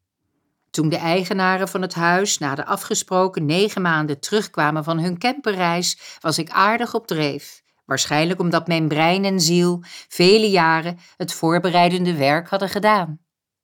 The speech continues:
Dat was maar gelukkig ook, want Ralf kon opeens op de stoep staan. Het bericht van een schipbreuk of zijn overboord slaan waarop ik had gehoopt, was uitgebleven.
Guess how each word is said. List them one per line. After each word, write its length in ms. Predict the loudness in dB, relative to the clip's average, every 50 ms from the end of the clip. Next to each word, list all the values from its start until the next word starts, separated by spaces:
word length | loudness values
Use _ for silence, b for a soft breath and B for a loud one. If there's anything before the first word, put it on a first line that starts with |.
| _ _ _ _ _ _ _ b b b b b
Dat 180 | b -4 0
was 180 | 0 0 2 2
maar 140 | 2 2 2
gelukkig 440 | 2 0 0 0 -2 -2 0 2
ook, 220 | 4 4 2 2 0
want 200 | -2 -2 0 2
Ralf 380 | 4 6 6 6 6 4 0
kon 180 | -2 0 0 0
opeens 400 | 0 0 0 0 2 0 0 -2
op 100 | -4 -6
de 80 | -4 -6
stoep 280 | -2 -2 -2 -2 -2
staan. 460 | -4 -4 -4 -4 -4 -4 -10 -14 -16 _ _ _ _ b b b b b b
Het 180 | b -4 -2 -2
bericht 360 | -2 -2 0 0 -2 -2 -4
van 120 | -4 -2 0
een 60 | 0
schipbreuk 1080 | 0 0 2 2 2 2 2 0 2 2 4 4 2 0 -2 -6 _ -20 -20 -20 -12
of 180 | -6 -6 -4 0
zijn 240 | 2 2 2 2 2
overboord 600 | 2 0 0 0 -2 0 2 2 2 2 2 0
slaan 340 | 2 2 4 4 4 2 2
waarop 240 | 0 2 0 0
ik 80 | 0 0
had 160 | -2 -2 -2
gehoopt, 640 | 0 -4 -2 -2 0 0 0 -2 -4 -8 -12 -16 b b b b
was 180 | -2 0 2
uitgebleven. 920 | 2 2 2 0 -2 -4 -8 -6 -4 -4 -4 -4 -6 -8 -10 -12 -20 -20